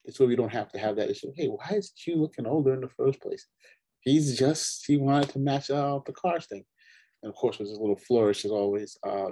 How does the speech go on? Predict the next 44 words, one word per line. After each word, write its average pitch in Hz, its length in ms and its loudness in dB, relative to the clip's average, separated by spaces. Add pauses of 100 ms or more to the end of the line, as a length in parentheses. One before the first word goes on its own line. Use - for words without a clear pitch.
John 104 240 0
de 98 80 -4
Lancie, 98 460 -2
he's 92 160 -10
just - 280 -8
fantastic. 87 560 -6 (460)
Uh, 98 160 -2 (680)
but 107 80 2
he 131 60 6
basically 131 320 2
says, 117 200 -4
"Hey, - 240 -2 (120)
remember 120 220 -2
the 120 60 0
trial, 120 500 0 (480)
um, 113 400 0
from 117 180 -4
before 123 520 0
that 131 80 0
we 131 100 -2
had? 147 260 -4 (600)
It - 120 -20
never 110 240 2
ended, 107 400 0
bro. 95 340 -8 (480)
It 101 100 -10
never 92 280 -4
ended, 98 320 -4 (540)
you 101 100 -12
know, 101 260 -10 (300)
and 110 440 -12
with 98 200 -4
hu-, 107 180 -6
for 110 140 -8
humanity." 107 540 -2
And 113 100 -10
that's 110 160 -8
that, 107 160 -4
that 104 140 -6
trial, 110 240 -2
I 101 40 -6
think 107 180 -8
it 185 40 -4
was - 180 -6